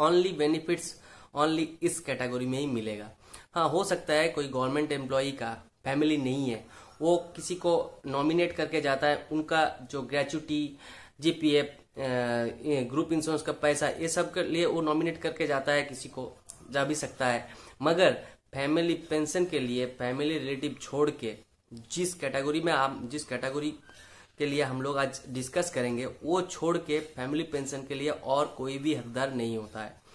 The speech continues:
मान लीजिएगा, ये जान लीजिएगा कि ये भी है कि ग्रेच्युटी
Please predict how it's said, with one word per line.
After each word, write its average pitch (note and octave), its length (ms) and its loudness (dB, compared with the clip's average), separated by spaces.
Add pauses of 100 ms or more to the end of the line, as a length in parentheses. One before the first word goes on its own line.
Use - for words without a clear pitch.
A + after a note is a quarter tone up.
(640)
मान D3+ 160 6
लीजिएगा, B2+ 480 4
ये C#3+ 300 -2
जान B2+ 180 0
लीजिएगा A#2+ 480 0
कि C3+ 440 -8
ये D3 240 0
भी F#3+ 260 -2
है C3 280 0
कि C3+ 100 -8
ग्रेच्युटी C#3 1000 -2